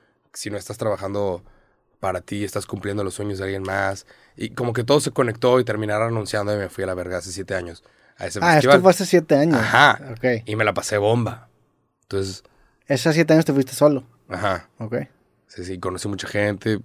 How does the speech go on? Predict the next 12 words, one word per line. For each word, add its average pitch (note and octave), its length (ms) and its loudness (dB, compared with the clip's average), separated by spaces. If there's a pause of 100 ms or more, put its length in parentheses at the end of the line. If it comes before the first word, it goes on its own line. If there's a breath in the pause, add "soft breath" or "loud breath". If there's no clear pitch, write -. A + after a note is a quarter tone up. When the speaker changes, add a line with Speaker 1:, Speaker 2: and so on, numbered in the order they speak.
Speaker 1:
locura. F2 480 -8 (840)
Entonces G2 300 -6
decidí F#2 320 -6
volver F#2 280 -2
a - 20 -6
intentarlo F2 440 -8
este F2+ 160 -10
año G2 220 -8 (140)
y - 80 -20
fue F2 200 -14
de, E2+ 140 -16
"Oh". F3+ 180 -12